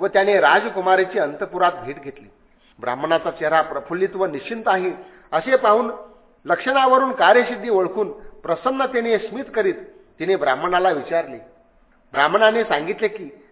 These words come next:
श्रीकृष्ण येथे आलेले असून त्यांनी तुम्हाला घेऊन जाण्याची सत्य प्रतिज्ञा केली आहे. ते आल्याचे कळताच रुक्मिणीचे हृदय आनंदाने भरून आले.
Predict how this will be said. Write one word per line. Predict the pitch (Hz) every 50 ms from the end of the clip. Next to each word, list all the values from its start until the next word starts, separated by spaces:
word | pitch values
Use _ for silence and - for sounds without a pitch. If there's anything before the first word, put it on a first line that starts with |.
| _ _ _ -
श्रीकृष्ण | 220 269 277 240 240 226 262
येथे | 262 214 185 175 - 233 233
आलेले | 202 151 151 170 214 233 240
असून | 208 - - 185 151 - - - - _ _ _ -
त्यांनी | 160 170 202 233
तुम्हाला | - - 185 170 175 196 214 220
घेऊन | 214 - 170 175 202 196
जाण्याची | 156 147 139 143 170 180 175 - 190
सत्य | - - 175 - - 233
प्रतिज्ञा | - - 156 147 - 170 156 165 190
केली | 175 - - 135 127 165
आहे. | 175 151 127 117 - - - _ _ _ _ _ _ _ _ _ -
ते | 156
आल्याचे | 165 147 135 139 160 160 - 180
कळताच | 170 - 139 - - 190 185 202 208 - - - - - - - -
रुक्मिणीचे | 147 170 165 - 233 247 247 233 202 247
हृदय | 220 196 196 202 233 240
आनंदाने | 202 170 165 214 233 240 233 220 220 220 220
भरून | - 147 143 190 220
आले. | 208 185 165